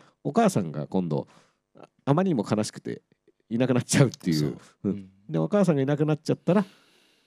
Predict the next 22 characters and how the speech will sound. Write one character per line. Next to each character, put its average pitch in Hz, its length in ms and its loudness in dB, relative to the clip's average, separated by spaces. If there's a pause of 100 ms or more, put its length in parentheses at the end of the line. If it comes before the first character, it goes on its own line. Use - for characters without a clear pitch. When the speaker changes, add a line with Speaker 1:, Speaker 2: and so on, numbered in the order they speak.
(160)
Speaker 1:
子 - 140 6
供 214 160 6
の 214 80 2
頃 196 160 4
の 87 240 2 (120)
お 98 60 -6
母 98 200 2
さ 80 120 -2
ん 69 80 -6
に 69 160 -14 (680)
Speaker 2:
う 120 40 -6
ん。 98 180 -8 (160)
Speaker 1:
会 - 140 -4
う - 60 0
っ - 20 -4
て - 220 -14
い - 20 -8
う - 40 -6
ね。 185 180 -2
Speaker 2:
う - 40 -8
ん。 98 180 -10 (420)
Speaker 1:
で 170 380 2